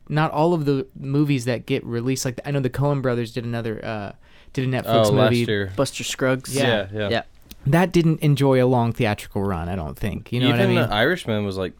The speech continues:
Speaker 2: two weeks,
Speaker 1: Yeah, it's
Speaker 2: if
Speaker 1: like they
Speaker 2: even.
Speaker 1: didn't put a huge investment into that bit of it because they couldn't come to terms with the, the theaters or whatever. I know it was, like, a big thing. We, we, uh, we talked about
Speaker 2: Yeah,
Speaker 1: that.
Speaker 2: I think the theaters are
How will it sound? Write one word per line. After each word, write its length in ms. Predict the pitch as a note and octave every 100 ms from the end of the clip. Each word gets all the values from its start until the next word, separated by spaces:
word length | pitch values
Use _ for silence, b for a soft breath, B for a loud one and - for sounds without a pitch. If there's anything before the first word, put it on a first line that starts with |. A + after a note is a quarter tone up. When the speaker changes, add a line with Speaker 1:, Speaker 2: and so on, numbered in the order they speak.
| -
Speaker 2:
two 260 | - - A2
weeks, 460 | G#2 B2 - -
Speaker 1:
Yeah, 400 | D#3 E3 C#3+ G#2
it's 60 | G#2+
Speaker 2:
if 40 | -
Speaker 1:
like 80 | A#2
they 60 | D#3
Speaker 2:
even. 180 | E3+
Speaker 1:
didn't 120 | E3 D3+
put 140 | E3+
a 120 | D3
huge 500 | B2+ - G3 G#3 G3
investment 440 | D#3 C#3+ C#3 D3 C#3
into 160 | C3
that 260 | B2+ C3 B2
bit 140 | C3+
of 160 | C#3+ C3
it 160 | C3+ -
because 320 | C3 C#3 B2
they 100 | B2+
couldn't 380 | - C#3+ C#3 -
come 180 | C#3
to 60 | C3
terms 420 | - B2 C3 C3
with 80 | A#2+
the, 140 | G#2+ - - -
the 100 | A2
theaters 600 | - D#3+ E3 D#3 D3 C#3
or 40 | C#3
whatever. 500 | C#3 C#3 C3 C3 C3 B B
I 80 | C3+
know 100 | C#3
it 40 |
was, 100 | B2
like, 80 | B2
a 60 | A#2
big 260 | A2 A2+
thing. 240 | - A2 A2+
We, 100 | D3+
we, 300 | F3 F3+ F#3
uh, 100 | D#3 - -
we 120 | D#3+
talked 320 | D3+ D#3 D3+ A#2
about 180 | F#2+
Speaker 2:
Yeah, 200 | A#2+ A#2+ G#2+
Speaker 1:
that. 100 | A2
Speaker 2:
I 20 |
think 240 | A#2 D#3+ D#3+
the 80 | D3
theaters 640 | - D3 D#3 C#3+ C3 -
are 400 | A2 A2+ G#2